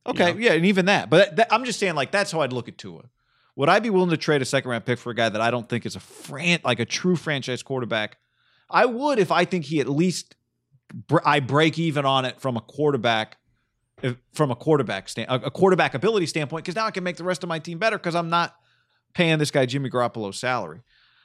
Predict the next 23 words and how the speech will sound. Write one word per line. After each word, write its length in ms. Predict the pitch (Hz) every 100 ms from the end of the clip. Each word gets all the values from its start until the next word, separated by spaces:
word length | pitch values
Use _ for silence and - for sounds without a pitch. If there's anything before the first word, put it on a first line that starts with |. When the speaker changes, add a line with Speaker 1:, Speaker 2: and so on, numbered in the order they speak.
| _ _ _
Speaker 2:
Um, 500 | 131 127 127 123 120 - _
and 140 | 147
if 80 | 147
in 100 | 185
Miami, 800 | 170 160 185 233 170 120 156 170 _ _ _
uh, 80 | 92
like, 200 | 143 135
I 100 | 135
think 180 | - 196
you, 160 | 160 139
if 160 | 147 127
you're 160 | 135
open 220 | 143 165 175
to 60 |
trading 280 | - 160 190
him, 160 | 233 -
I 120 | 127
think 200 | 139 175
you 100 | 123
have 180 | 101 -
to 80 | 104
be 100 | 117
open 460 | 113 117 107 104